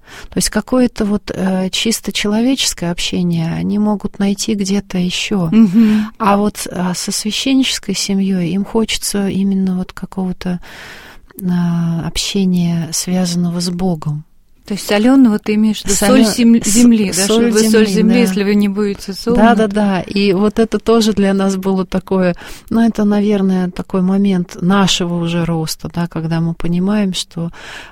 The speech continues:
Speaker 1: а, мы можем быть полезными людям именно этим. Вот на-, именно наша семья. То есть мы как бы можем быть, а, знаете, как такое, а,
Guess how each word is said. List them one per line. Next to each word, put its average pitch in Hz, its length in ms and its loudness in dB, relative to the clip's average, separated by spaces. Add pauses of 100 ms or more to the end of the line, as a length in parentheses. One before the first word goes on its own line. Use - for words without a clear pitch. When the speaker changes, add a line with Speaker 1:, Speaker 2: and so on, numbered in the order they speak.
Speaker 1:
а, 165 240 -2
мы 175 240 0
можем 196 540 2
быть 196 260 -2
полезными 185 1160 2
людям 165 420 0
именно 170 380 0
этим. 165 540 -4 (500)
Вот 165 220 -6
на-, 185 180 0
именно 190 460 2
наша 190 400 0
семья. 165 500 -4
То - 140 -8
есть 160 200 -6
мы 180 200 0
как 175 240 -6
бы 175 120 -4
можем 175 400 -2
быть, 175 260 -4 (300)
а, 175 200 -4
знаете, 214 360 0
как - 220 -8
такое, 175 420 -4 (320)
а, 165 460 -2